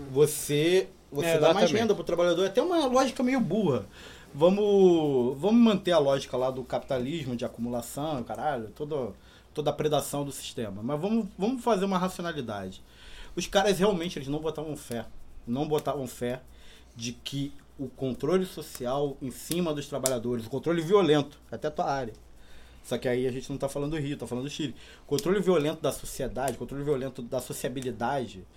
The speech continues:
Speaker 1: a, a sociabilidade violenta, eles achavam que iam criar sujeitos dóceis. Cara, eu tô dando aula agora na uf de Campos e a maioria dos meus, meus alunos, até por causa do Reúne e tal,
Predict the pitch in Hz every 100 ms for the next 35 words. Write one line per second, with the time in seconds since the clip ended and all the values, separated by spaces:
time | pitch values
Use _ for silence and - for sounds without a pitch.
0 | - - - 113 113 110 107 95 - -
1 | - - 143 156 139 139 131 156 139 127
2 | 135 175 160 110 - - - - - -
3 | 165 185 202 208 226 294 302 302 330 339
4 | 311 277 269 - 180 190 233 - 113 98
5 | - - - - - - - 196 175 151
6 | 202 202 170 175 165 143 151 139 127 135
7 | 131 131 127 120 123 110 - 151 175 185
8 | 180 175 165 185 185 165 170 151 143 139
9 | 143 139 135 190 160 120 120 135 - 139
10 | 131 131 123 123 151 165 127 120 160 156